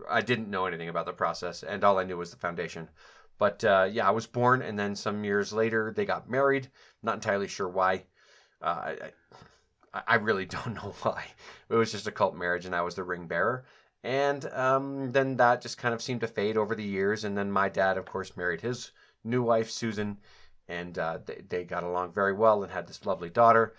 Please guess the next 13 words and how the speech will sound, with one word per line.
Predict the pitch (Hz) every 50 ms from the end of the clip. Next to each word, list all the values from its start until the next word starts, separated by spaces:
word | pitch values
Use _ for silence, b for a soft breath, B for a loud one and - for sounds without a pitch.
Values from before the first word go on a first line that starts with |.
| b b b b b
And | 131 139 135 135
one | 135 131 120
day, | 123 120 117 117 113 -
I'll | 71 - 101
tell | - - 101 98
you | 95 95
the | 92 90
whole | 87 92 87
story | 85 - - 95 92 90
of | 87 87 101
that, | 117 107 101 - - -
but, | - 82 - - b b b b b b b b
uh, | - 87 87 87 87 87 87 85 82 85